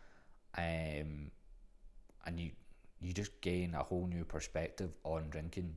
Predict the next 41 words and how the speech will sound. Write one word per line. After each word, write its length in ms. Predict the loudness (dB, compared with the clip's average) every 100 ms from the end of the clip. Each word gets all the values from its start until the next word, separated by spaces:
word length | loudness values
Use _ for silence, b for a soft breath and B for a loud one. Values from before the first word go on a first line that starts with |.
| -2
You 80 | 0
don't 300 | 2 4 6
really 180 | 6 6
lose 340 | 6 6 6
anything. 440 | 4 2 0 -4 -8 b b b b b 4
You 80 |
don't 220 | 6 6 8
lose 200 | 4 4
anything 380 | 2 2 2 0
at 140 | 2 4
all. 300 | 6 6 B B B B
The 80 | 2
only 340 | 6 6 6
thing 260 | 6 6 6
I 60 | 4
would 160 | 2
say 400 | 4 6 6 4 0
is 240 | 0 0 -2 -8
for 500 | 0 4 6 6 2
f-, 220 | -4 -12 -12 -12 -14 -14 -14 -14 -16 -16 -16 -12 0
if 180 | 2 4
you 100 | 4
go 220 | 6 6
out 160 | 6 4
for 120 | 0
six 300 | 2 2 4
hours, 340 | 4 4 4 0 B B B B B -16 -14 -12 -14 -6
for 120 | 0 0
two 220 | 6 6
or 100 | 8
three 260 | 6 6
hours 240 | 8 6 6
of 180 | 4 6
that 200 | 4 4
night, 260 | 2 2 -4 -12 4
that 200 | 4 6
night 180 | 4 2
is 100 | 2
better 340 | 4 4 4
with 280 | 2 2 0
drink. 340 | -2 -2 -6